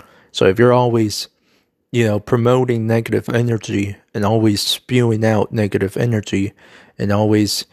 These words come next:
you know, promoting nothing but negative energy around your friends, people all over you, you know, people that are close to you, and you're all just, you're just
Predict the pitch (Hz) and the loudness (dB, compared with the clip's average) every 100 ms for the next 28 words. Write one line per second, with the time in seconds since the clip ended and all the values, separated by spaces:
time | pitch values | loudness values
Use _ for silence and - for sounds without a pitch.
0 | - _ - 110 107 - 117 117 127 127 | -20 _ -4 -2 -2 0 0 2 2 2
1 | 120 110 - 123 120 117 113 113 117 110 | 0 -4 -4 -2 -2 -2 -2 -2 -2 -2
2 | 104 127 120 113 113 107 110 110 107 104 | -2 -2 -2 0 0 0 0 -2 -2 -8
3 | - 117 113 110 - - - - 120 - | -2 0 2 0 -4 -10 -12 -2 0 2
4 | 110 110 104 107 117 110 104 98 104 - | 4 4 2 0 0 -2 -2 -4 -6 -14
5 | - _ - 101 98 127 120 113 107 98 | -20 _ -6 -4 0 0 2 2 2 0
6 | - 117 113 - 101 98 - - 104 101 | 0 0 0 -2 -2 -2 -4 -4 -4 -2
7 | 110 117 117 107 - 117 123 123 117 | 0 0 0 -2 -6 0 2 2 -2